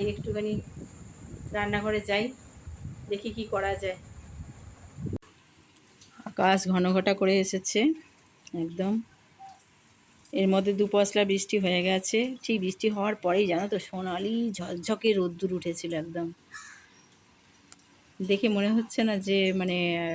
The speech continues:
উম, সত্যি উঠেছিল, কিন্তু সত্যিই উঠেছিল। ঝকঝকে রোদ্দুর উঠেছিল, তারপরে দেখো আবার মেঘ করে এসছে। মানে, প্রকৃতি যে কী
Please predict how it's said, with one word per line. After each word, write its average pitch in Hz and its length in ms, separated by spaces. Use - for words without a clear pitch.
উম, 160 460
সত্যি - 420
উঠেছিল, 185 400
কিন্তু 208 200
সত্যিই 220 460
উঠেছিল। 170 400
ঝকঝকে 202 600
রোদ্দুর 202 340
উঠেছিল, 220 460
তারপরে 185 440
দেখো 185 200
আবার 180 420
মেঘ 160 220
করে 165 200
এসছে। 160 400
মানে, 202 140
প্রকৃতি 202 560
যে 220 160
কী 196 280